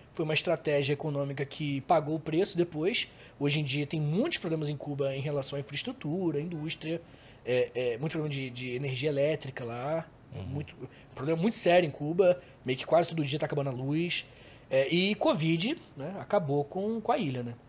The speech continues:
Speaker 1: Porque é uma ilha que é
Speaker 2: Pô, achei,
Speaker 1: economia
Speaker 2: achei que
Speaker 1: muito
Speaker 2: eles,
Speaker 1: fo-
Speaker 2: por ele ter um sistema de saúde tão foda, achei
Speaker 1: Não,
Speaker 2: que
Speaker 1: não, não, não. Não é nesse aspecto, é econômico.
Speaker 2: Uhum.
Speaker 1: Porque é um, é uma ilha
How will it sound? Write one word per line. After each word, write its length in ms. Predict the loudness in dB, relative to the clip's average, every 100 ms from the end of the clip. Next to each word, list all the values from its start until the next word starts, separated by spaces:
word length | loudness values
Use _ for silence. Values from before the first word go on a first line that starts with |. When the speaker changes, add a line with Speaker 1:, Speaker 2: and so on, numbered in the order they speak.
| -20 -20 -20 -20 -20 -18
Speaker 1:
Porque 240 | -12 -8 -2
é 40 |
uma 120 | 0
ilha 220 | 2 2 2
que 160 | 2
é 240 | 4 4 0 -6
Speaker 2:
Pô, 80 | 2
achei, 140 | 4 4
Speaker 1:
economia 360 | 4 6 8 8
Speaker 2:
achei 120 | 6
que 60 | 2
Speaker 1:
muito 160 | 2 2
Speaker 2:
eles, 120 | 2
Speaker 1:
fo- 140 | 0 -2 -14 -20 -20 -8
Speaker 2:
por 100 | -2
ele 200 | 0 -2
ter 80 | -2
um 60 | -2
sistema 320 | -2 -2 -2
de 80 | 0
saúde 200 | 0 0
tão 160 | -4 -4
foda, 340 | 0 2 2
achei 180 | 2 8
Speaker 1:
Não, 120 | 8
Speaker 2:
que 60 | 10
Speaker 1:
não, 120 | 8
não, 180 | 8 8
não. 220 | 6 2
Não 120 | 2 4
é 40 |
nesse 180 | 4 4
aspecto, 460 | 2 4 2 2
é 80 | -2
econômico. 760 | 0 2 4 8 8 6 -6 -12
Speaker 2:
Uhum. 160 | -8 -6 -6 -8 0
Speaker 1:
Porque 240 | 0 4
é 20 | 4
um, 160 | 4 4
é 60 |
uma 200 | 6 6
ilha 580 | 6 6 6 8 8 6